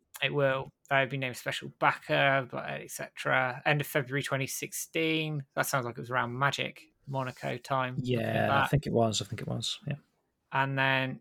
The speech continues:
Speaker 1: the L A one, which, as, as I said, uh, this is for June twenty sixteen. So I'd imagine that might have been around E three twenty sixteen.
Speaker 2: Yeah, that, that works out, I think. I think they,
Speaker 1: Hmm.
Speaker 2: they did base them around where Yu Suzuki would actually be.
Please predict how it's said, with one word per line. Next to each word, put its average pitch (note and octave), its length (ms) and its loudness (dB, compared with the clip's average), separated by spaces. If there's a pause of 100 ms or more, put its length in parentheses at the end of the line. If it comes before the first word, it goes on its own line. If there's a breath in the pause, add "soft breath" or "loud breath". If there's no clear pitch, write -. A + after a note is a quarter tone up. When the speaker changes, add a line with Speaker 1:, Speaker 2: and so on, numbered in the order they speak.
Speaker 1:
the C#3+ 220 -6
L D3 160 8
A C#3 240 8
one, C3 340 0
which, - 160 -10
as, C3 140 -4
as B2+ 240 -4
I - 20 -6
said, B2+ 480 0 (240)
uh, B2+ 260 2
this D3 160 -2
is C#3+ 120 -2
for D3 80 -4
June D#3 300 4
twenty C#3 280 0
sixteen. D3 520 0
So C#3 140 0
I'd C#3+ 100 6
imagine E3 300 6
that C3 140 2
might C#3 120 2
have C3+ 80 -4
been C3 100 -2
around C3 320 2
E C#3+ 160 0
three D#3+ 600 -2 (160)
twenty C3 260 -6
sixteen. - 600 -10 (220)
Speaker 2:
Yeah, D3+ 560 4
that, C#3 220 8
that C#3+ 200 8
works B2 300 6
out, D3 140 8
I C3+ 40 -2
think. B2 460 -2 (320)
I - 60 -8
think D3+ 260 2
they, D3 120 6
Speaker 1:
Hmm. C3+ 100 2
Speaker 2:
they C3 180 6 (140)
did C#3+ 200 12
base C3+ 260 10
them B2 100 4
around A#2 340 6
where A#2 120 8
Yu A#2 160 8
Suzuki - 400 0
would A2+ 120 6
actually - 280 2
be. A2 260 2